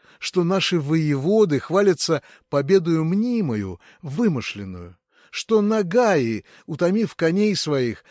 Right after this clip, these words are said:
слезами убедили его идти назад, и что бывшие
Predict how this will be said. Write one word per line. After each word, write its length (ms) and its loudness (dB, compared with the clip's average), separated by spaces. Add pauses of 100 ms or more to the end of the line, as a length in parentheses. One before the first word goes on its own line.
слезами 880 2
убедили 560 0
его 300 4
идти 420 -4
назад, 560 2 (120)
и 120 -2
что 360 0 (360)
бывшие 640 0